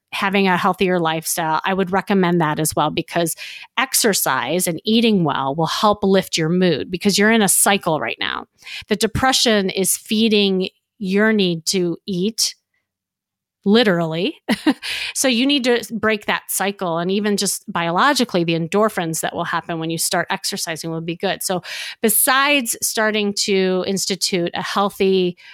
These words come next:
routine, you can feel good right now and just get something that won't break the bank, but will look good on your body. And because you're supposed to go out with your girlfriends, go shopping right now.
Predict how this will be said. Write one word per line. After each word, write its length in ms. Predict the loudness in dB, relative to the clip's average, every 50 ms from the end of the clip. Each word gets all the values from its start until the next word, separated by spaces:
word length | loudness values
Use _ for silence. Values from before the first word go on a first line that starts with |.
| -6 0
routine, 840 | 2 2 2 2 0 2 4 4 4 4 4 2 2 2 0 0 -2 _ _ _ _ _ _ _ -20 -20 _ _
you 240 | -6 0 2 4 4
can 180 | 4 2 0 0
feel 200 | 0 0 0 0
good 340 | 0 -2 -2 -2 -2 -2 -4
right 240 | -6 -6 -6 -6
now 420 | -8 -6 -6 -4 -4 -4 -6 -6 -8
and 120 | -8 -6 -4
just 260 | -2 -2 -2 -4 -2
get 180 | -4 -4 -2
something 420 | 0 0 0 0 0 0 0 2 2
that 140 | 2 2 2
won't 220 | 0 0 0 2
break 280 | 0 0 0 0 -2 -2
the 80 | -2
bank, 360 | 0 2 2 4 4 2 2 0
but 140 | -2 -2 0
will 120 | 0 0
look 160 | 0 0 0 2
good 220 | 2 2 2 2
on 220 | 0 -2 0 0
your 140 | 0 0 0
body. 440 | 0 0 0 0 -2 -2 -4 -8 -8 -10 -10 -10 -8 -8 -6 -2
And 140 | 0 0 0
because 500 | 0 -2 -2 0 2 4 4 4 4 2
you're 140 | 0 0 0
supposed 260 | 0 0 0 0 0
to 60 | 0 2
go 80 | 2
out 120 | 2 2 2
with 100 | 2 0
your 120 | 0 0
girlfriends, 500 | 2 2 2 2 2 0 -2 -2 0 0
go 180 | 4 4 4 6
shopping 460 | 6 6 6 6 6 4 2 2 4
right 200 | 4 4 4 4
now. 420 | 4 2 2 2 0 -2 -6 -10